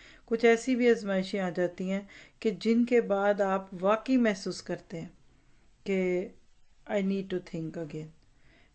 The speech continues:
कई दफ़ा ऐसा भी हो जाता है कि आप अपने आप को बुरा कहने लगते हैं। आप कभी कहते हैं, "लगता है कि मैं ठीक जगह पे नहीं हूँ, शायद मैं सही काम नहीं कर रही,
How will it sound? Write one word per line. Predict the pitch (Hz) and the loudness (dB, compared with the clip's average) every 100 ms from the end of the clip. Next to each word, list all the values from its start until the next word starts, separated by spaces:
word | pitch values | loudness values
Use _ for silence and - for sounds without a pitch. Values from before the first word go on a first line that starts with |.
| - | 0
कई | 214 | 2
दफ़ा | 233 240 226 | 4 4 4
ऐसा | 208 233 | 2 0
भी | 220 226 | 2 0
हो | 208 | 0
जाता | 190 190 190 196 | 2 0 2 -2
है | |
कि | 190 202 | -2 -2
आप | 185 180 180 | 0 -2 -2
अपने | 180 - 185 | -8 -6 -4
आप | 185 175 170 | -2 -4 -6
को | - 180 180 - - - | -4 -4 -4 -10 -20 -8
बुरा | - 202 | -2 -2
कहने | 220 226 208 | -2 -2 -2
लगते | 190 170 - | -2 -4 -6
हैं। | 175 165 185 | -10 -10 -10
आप | 220 190 190 | -4 -4 -4
कभी | 196 | -6
कहते | 196 208 196 208 | -4 -6 -4 -4
हैं, | 220 220 - - _ | -4 -8 -20 -20 _
"लगता | 214 214 254 | -2 2 0
है | |
कि | 247 226 | 0 0
मैं | 190 196 254 | 0 2 2
ठीक | 262 220 185 | 0 -6 -2
जगह | 196 185 | -2 -2
पे | 185 185 | -4 -6
नहीं | 170 170 | -6 -8
हूँ, | 165 160 _ _ _ _ | -10 -12 _ _ _ _
शायद | - 220 202 | 0 0 0
मैं | 202 220 | 0 2
सही | 247 233 | 2 -2
काम | 220 214 185 | -2 -4 -4
नहीं | 180 180 | -4 -6
कर | 170 170 | -6 -6
रही, | 165 | -6